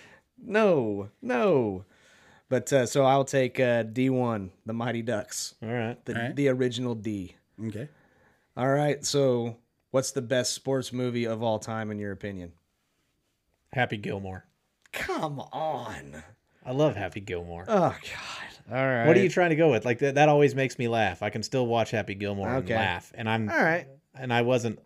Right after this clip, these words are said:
Speaker 2: old enough, or I was old enough to where that's not nostalgic.
Speaker 1: Yeah.
Speaker 2: I can still sit back and watch Happy Gilmore. I also liked Invincible a lot
Speaker 1: Okay. I,
Speaker 2: with Mark
Speaker 1: Invincible,
Speaker 2: Wahlberg.
Speaker 1: I,
Speaker 2: I can
Speaker 1: I,
Speaker 2: watch that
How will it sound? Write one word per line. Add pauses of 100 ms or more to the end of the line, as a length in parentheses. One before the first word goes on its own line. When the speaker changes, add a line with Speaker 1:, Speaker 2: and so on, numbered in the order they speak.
(160)
Speaker 2:
old
enough, (160)
or
I
was
old
enough
to
where
that's
not
nostalgic. (260)
Speaker 1:
Yeah.
Speaker 2:
I
can
still
sit
back
and
watch
Happy
Gilmore.
I
also
liked
Invincible
a
lot (260)
Speaker 1:
Okay.
I,
Speaker 2:
with
Mark
Speaker 1:
Invincible,
Speaker 2:
Wahlberg.
Speaker 1:
I,
Speaker 2:
I
can
Speaker 1:
I,
Speaker 2:
watch
that